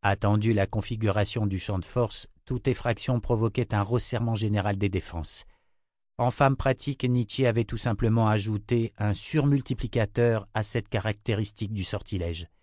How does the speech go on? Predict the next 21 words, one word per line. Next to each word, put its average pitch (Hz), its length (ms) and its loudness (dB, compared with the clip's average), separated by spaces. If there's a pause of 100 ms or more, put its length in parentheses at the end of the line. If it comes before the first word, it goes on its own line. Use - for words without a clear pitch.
(560)
En 107 160 2
cas 123 160 4
d'attaque 113 380 2
frontale 123 340 2
et 113 60 4
violente, 110 500 2 (320)
le 107 140 2
bouclier 123 540 4
se - 160 -4
resserrait 110 680 0
un 120 140 2
peu 123 180 6
comme 107 340 0
le 101 80 4
nœud 110 200 4
coulant 110 360 2
d'un 101 140 2
lasso 101 420 0
lorsqu'on 120 360 0
tirait 120 280 0
dessus. 113 400 -2